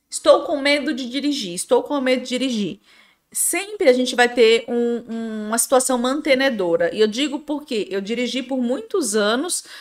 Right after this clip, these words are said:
e recentemente eu tô morrendo de medo de dirigir, porque a gente mudou o carro, o carro é muito grande, eu tava acostumada com um carro pequeno,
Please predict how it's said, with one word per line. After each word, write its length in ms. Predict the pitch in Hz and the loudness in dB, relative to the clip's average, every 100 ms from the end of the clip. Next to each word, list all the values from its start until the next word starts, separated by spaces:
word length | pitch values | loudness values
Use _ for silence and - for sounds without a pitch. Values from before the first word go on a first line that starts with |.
| - | -6
e 60 | 254 | 2
recentemente 600 | 262 262 285 302 277 285 | 4 4 -2 -2 -4 -4
eu 60 | |
tô 100 | 285 | -4
morrendo 320 | 277 269 285 381 | -2 0 0 -2
de 120 | 381 | -6
medo 180 | 370 294 | -6 -4
de 100 | 311 | 0
dirigir, 420 | 339 269 277 269 | 0 0 -2 -2
porque 260 | 226 - | -8 -4
a 20 | 247 | -4
gente 140 | 240 | -4
mudou 240 | 220 233 | 0 0
o 20 | 240 | 4
carro, 240 | 269 240 | 4 4
o 40 | - | 2
carro 180 | 214 | -2
é 40 | 233 | 0
muito 460 | 208 226 311 294 | 0 0 0 -2
grande, 600 | 208 190 208 220 214 208 - - - | -4 -2 -2 0 -2 -4 -12 -20 -10
eu 120 | 190 | -6
tava 180 | 196 247 | -2 -2
acostumada 460 | 240 240 233 220 247 | -4 -4 -2 0 -2
com 80 | 226 | -2
um 40 | |
carro 220 | 233 226 | -4 -6
pequeno, 800 | 233 247 - 233 233 233 214 214 | -6 -6 -2 0 2 0 -2 -6